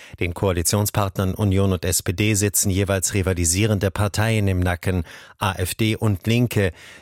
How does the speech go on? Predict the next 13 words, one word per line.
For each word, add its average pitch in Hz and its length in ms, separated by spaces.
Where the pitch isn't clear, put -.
die 110 100
nur 143 180
zu 151 180
gerne 117 520
einen 90 320
Bundeswehreinsatz 90 1080
in 104 180
der 90 160
Ukraine 98 540
zum 113 260
Wahlkampfthema 92 840
machen 78 340
würden. 78 320